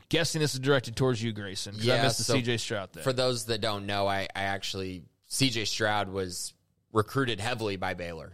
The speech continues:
Speaker 2: and actually was at Baylor for a visit at one time. <laughs> I actually randomly ran into him on campus at Baylor.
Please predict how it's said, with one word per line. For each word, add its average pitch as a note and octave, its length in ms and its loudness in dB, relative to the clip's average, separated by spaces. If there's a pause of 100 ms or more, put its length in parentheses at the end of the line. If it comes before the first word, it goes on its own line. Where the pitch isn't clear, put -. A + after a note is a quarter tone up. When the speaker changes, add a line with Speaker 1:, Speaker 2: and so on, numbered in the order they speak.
Speaker 2:
and G2 200 -6
actually G#2+ 400 -2
was G2 200 -2
at A2 240 -2
Baylor G#2 320 2
for G2 220 -2
a F2 60 -2
visit G#2 480 0
at G2 160 0
one G#2 260 -2
time. G2+ 320 -2
<laughs> - 0 -
I G2 140 -4
actually A2+ 420 -2
randomly G#2 540 -2
ran G2 240 -2
into G2+ 360 -4
him F#2+ 280 -4
on F2+ 160 -2
campus G2+ 560 -4
at F#2+ 240 -2
Baylor. G2 500 0